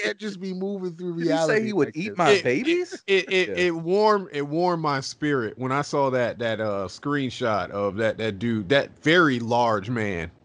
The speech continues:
Speaker 3: <laughs> punching, <laughs> punching Joe Budden. It made my spirit smile.
Speaker 1: That's why they got stand your ground laws, yo, for people
Speaker 2: That's
Speaker 1: like them.
Speaker 2: horrible.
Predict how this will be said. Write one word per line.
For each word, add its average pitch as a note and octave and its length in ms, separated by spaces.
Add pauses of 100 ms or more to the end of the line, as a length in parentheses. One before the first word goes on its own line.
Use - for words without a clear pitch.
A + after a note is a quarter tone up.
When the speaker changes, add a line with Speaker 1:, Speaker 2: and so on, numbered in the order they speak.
Speaker 3:
<laughs> - 200
punching, F3+ 720 (460)
<laughs> - 580
punching F3 400
Joe D#3+ 240
Budden. C#3+ 320
It D#3 80
made E3 220
my C#3 180
spirit C#3 540
smile. A2 400
Speaker 1:
That's F3 160
why G3+ 120
they G#3 100
got D#3+ 200
stand D3+ 320
your C3+ 80
ground B2 360
laws, D#2+ 280
yo, E2+ 160
for F2+ 120
people A2 260
Speaker 2:
That's D3 80
Speaker 1:
like F#2 100
them. G#2+ 60
Speaker 2:
horrible. A2 420